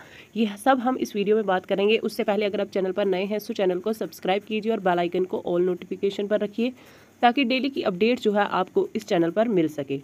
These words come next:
ठीक है। और यहाँ पर आपको बता दें, जैसे कि आज जेकेपीएसआई की यहाँ पर कोर्ट hearing है, जो बच्चे यहाँ पर wait कर रहे थे,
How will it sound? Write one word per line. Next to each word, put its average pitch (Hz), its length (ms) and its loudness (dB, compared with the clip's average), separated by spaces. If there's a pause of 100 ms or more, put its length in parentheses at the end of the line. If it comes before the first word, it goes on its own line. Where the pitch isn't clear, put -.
ठीक 277 160 2
है। 285 100 4 (520)
और 277 140 6
यहाँ 254 180 4
पर 254 120 4
आपको 233 220 0
बता 196 280 4
दें, 220 140 4
जैसे 202 220 0
कि 208 100 0
आज 196 160 6
जेकेपीएसआई 202 640 2
की 202 120 -4
यहाँ 185 200 0
पर 196 160 -2
कोर्ट 202 260 2
hearing 202 320 2
है, 196 180 0
जो 185 120 0
बच्चे 185 180 -2
यहाँ 185 140 -2
पर 175 160 -2
wait 180 200 0
कर 185 160 -2
रहे 190 80 -2
थे, 202 200 -2